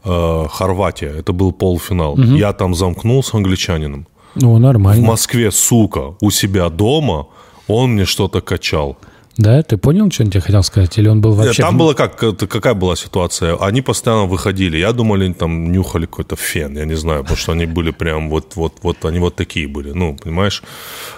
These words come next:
Speaker 1: А, и он постоянно ходил. И это немножко меня сбивало. Я в один момент просто, ну, как бы я такой, типа, опять. И он такой мне что-то начал качать, я на него смотрю, думаю,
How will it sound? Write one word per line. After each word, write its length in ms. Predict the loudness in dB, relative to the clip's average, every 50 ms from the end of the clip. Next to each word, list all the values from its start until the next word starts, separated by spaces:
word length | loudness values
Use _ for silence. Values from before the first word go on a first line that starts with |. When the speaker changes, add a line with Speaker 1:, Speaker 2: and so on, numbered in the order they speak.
| -20 -12 _
Speaker 1:
А, 280 | -4 -2 0 0 0 0
и 100 | 0 0
он 140 | 0 0 0
постоянно 460 | -2 -4 -2 -2 0 0 0 0 -2
ходил. 540 | -2 -4 -4 -4 -2 -2 -2 -2 -4 -6 -12 -12 _ -4
И 60 | -4
это 180 | -2 -2 0
немножко 420 | 0 0 2 0 0 -2 -2 -2 -2
меня 220 | 0 0 0 0
сбивало. 440 | -2 -2 -2 0 0 0 0 -2 -2
Я 180 | -2 -2 -2 -2
в 60 | -2
один 240 | -4 -6 -8 -6 -6
момент 360 | -4 -4 -4 -4 -6 -8 -8 -6
просто, 560 | -4 -2 -2 -2 -2 -4 -2 -2 -2 -4 -4 -4
ну, 340 | -2 0 0 0 -2 -6 -10 -16 -20 -20 -16 -10
как 180 | -8 -8 -6 -4
бы 140 | -2 0
я 100 | 0 0
такой, 340 | -2 -4 -6 -4 -4 -4 -6
типа, 420 | -6 -10 -14 -14 -14 -14 -14 -14 -18 _ _ _ _ _ _ _ _ _ _
опять. 500 | -10 -10 -8 -6 -6 -6 -6 -8 -12 -18 -20 _ _ -20 -20 -20 -20 -20 -20 -20 -20 -20 -20 -20 -20 -20 _ _ _ _ _ _ _ _
И 40 | -2
он 160 | 0 0 0
такой 300 | 0 -2 0 0 0 0
мне 120 | 0 0 0
что-то 260 | -2 -2 -2 0 0
начал 340 | 0 0 0 0 -2 -4 -4
качать, 480 | -2 -4 -4 -2 -2 -2 -2 -2 -2
я 100 | -2 -2
на 80 | 0 0
него 240 | 0 0 0 0 -2
смотрю, 460 | -2 -2 -4 -4 -2 -2 -2 -2 -2
думаю, 960 | -2 -2 -2 -2 -2 -2 -2 -2 -2 -4 -4 -6 -6 -8 -10 -12 -16 -18 -20